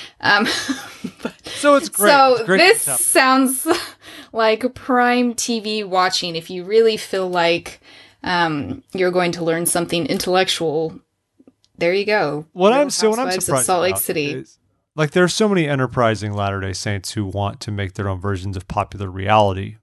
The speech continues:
Speaker 2: shows. I'm, I'm particularly thinking of the Bachelor franchise. I mean, we had that. Uh, was it actually called Bachelor of Provo or something? There was that one show where this guy was doing it in Provo, and it was so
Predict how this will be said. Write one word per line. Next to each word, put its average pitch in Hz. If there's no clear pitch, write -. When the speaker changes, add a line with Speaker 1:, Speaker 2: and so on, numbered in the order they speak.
Speaker 2:
shows. 104
I'm, 120
I'm 127
particularly 131
thinking 113
of 95
the 98
Bachelor 110
franchise. 101
I 107
mean, 107
we 117
had 120
that. 107
Uh, 110
was 139
it 180
actually 170
called 156
Bachelor 127
of -
Provo 117
or 113
something? 160
There 202
was 220
that 185
one 220
show 170
where 143
this 120
guy 143
was 131
doing 135
it 120
in 117
Provo, 110
and 123
it 120
was 110
so 175